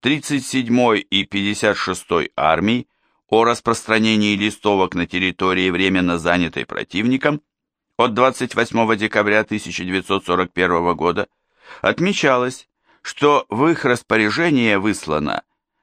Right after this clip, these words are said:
две тысячи пятьсот разных листовок, которые через агентуру, посылаемую в тыл противника,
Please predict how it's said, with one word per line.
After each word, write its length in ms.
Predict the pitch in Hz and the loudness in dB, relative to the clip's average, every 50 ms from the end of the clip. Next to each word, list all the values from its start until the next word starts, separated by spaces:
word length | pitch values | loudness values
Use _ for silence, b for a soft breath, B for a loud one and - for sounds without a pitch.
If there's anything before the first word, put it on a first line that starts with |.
| _ | _
две 300 | - - 92 117 151 160 | -10 -6 -2 0 0 0
тысячи 500 | - - 160 170 160 - 143 131 - 131 | 0 -2 -4 -4 -2 -2 -4 -4 -4 -4
пятьсот 580 | 110 - 101 104 - - - 131 135 131 131 - - | -4 -2 -2 -4 -4 -2 -2 0 0 0 -2 -4 -2
разных 460 | 95 95 98 98 95 90 82 78 - | 0 2 2 2 2 0 -4 -4 -6
листовок, 680 | - 58 - - - - 90 87 87 104 123 - - - _ _ _ _ _ _ _ _ _ _ | -8 -10 -12 -12 -4 0 0 0 2 0 -4 -6 -10 -20 _ _ _ _ _ _ _ _ _ _
которые 500 | - 175 175 - 165 196 202 196 185 165 | -2 0 2 2 2 2 2 2 0 0
через 340 | - - 143 135 139 117 120 | -2 -2 0 0 0 0 -2
агентуру, 600 | 107 95 107 107 101 90 - 107 127 151 165 156 | -2 0 0 0 0 0 0 0 0 2 0 0
посылаемую 800 | - 151 147 - 151 135 135 131 131 131 131 127 131 127 127 123 | 0 -2 -2 0 0 2 2 2 2 2 2 0 0 0 -2 -4
в 40 | - | -4
тыл 200 | - 117 113 110 | -4 -4 -4 -2
противника, 760 | - 104 107 104 - 101 107 101 104 104 98 - 101 104 | -2 -2 -4 -2 0 -2 0 0 0 0 2 2 2 2